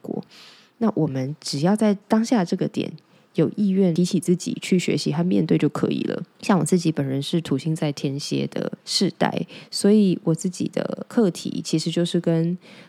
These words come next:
呃，我自己是抱在感情啦。那因为落五宫的关系，这以后有机会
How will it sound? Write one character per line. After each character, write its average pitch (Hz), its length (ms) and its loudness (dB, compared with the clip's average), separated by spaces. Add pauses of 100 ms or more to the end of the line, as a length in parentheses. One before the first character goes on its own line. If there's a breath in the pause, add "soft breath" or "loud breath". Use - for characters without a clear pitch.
(180 loud breath)
呃， 139 360 -2
我 151 160 0
自 139 160 -4
己 151 140 -2
是 - 120 -4
抱 160 200 -2
在 147 140 0
感 - 220 -6
情 - 260 -8
啦。 - 200 -2 (260)
那 151 160 0
因 - 120 -2
为 160 100 4
落 160 140 2
五 - 160 -2
宫 135 220 -6
的 139 80 -6
关 - 200 -8
系， - 160 -8
这 147 300 -2
以 139 140 -6
后 170 480 2
有 147 100 0
机 170 180 2
会 165 220 6